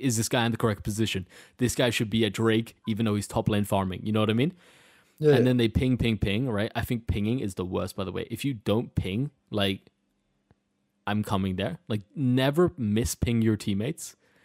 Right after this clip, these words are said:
Speaker 1: Never
Speaker 2: No.
Speaker 1: danger ping your teammates when they're doing something wrong. 'Cause the, the, let's be honest, like, most things in life, you do at least fifty percent better. I'm, I'm, I'm grabbing this stat out the air, by the way. Fifty percent better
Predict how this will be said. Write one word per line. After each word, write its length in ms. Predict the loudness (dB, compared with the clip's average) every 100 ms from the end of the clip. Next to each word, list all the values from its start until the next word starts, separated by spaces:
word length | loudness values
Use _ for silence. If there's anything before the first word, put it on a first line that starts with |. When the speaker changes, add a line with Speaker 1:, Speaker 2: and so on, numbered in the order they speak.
| _ -2
Speaker 1:
Never 300 | 2 4 2
Speaker 2:
No. 120 | 2
Speaker 1:
danger 320 | 2 4 2
ping 200 | 0 0
your 100 | -2
teammates 460 | 0 -2 0 -2 0
when 100 | 2
they're 100 | 2
doing 180 | 2 2
something 220 | 0 2
wrong. 240 | 0 -2
'Cause 220 | 0 -2 -2 -12 -20 -20 _ _ _ _ _ _ _
the, 200 | -4 -4
the, 200 | -2 -6 -6
let's 180 | -6 -4
be 140 | 0
honest, 260 | 0 0 -4
like, 240 | -6 -6 -12 _
most 280 | 0 2 2
things 180 | 0 0
in 180 | 0 -2
life, 320 | -2 -4 -4 -14 _ _ _ _ -12
you 340 | -4 -4 -4 -12 -18 _
do 320 | 2 2 0 -6 -20 _ -20 -4
at 120 | -2
least 260 | 0 -2 0
fifty 260 | 0 0 -4
percent 380 | 0 0 0 -2
better. 320 | -2 -2 -2
I'm, 160 | -4 -2
I'm, 180 | 0 0
I'm 140 | 0
grabbing 400 | 0 2 2 2
this 140 | 0 0
stat 260 | 0 0
out 200 | 0 0
the 100 | 0
air, 80 | 0
by 100 | 2
the 80 | 0
way. 120 | -2 -4 -12
Fifty 300 | -2 -2 2 0
percent 360 | 2 0 0
better 320 | -2 0 -2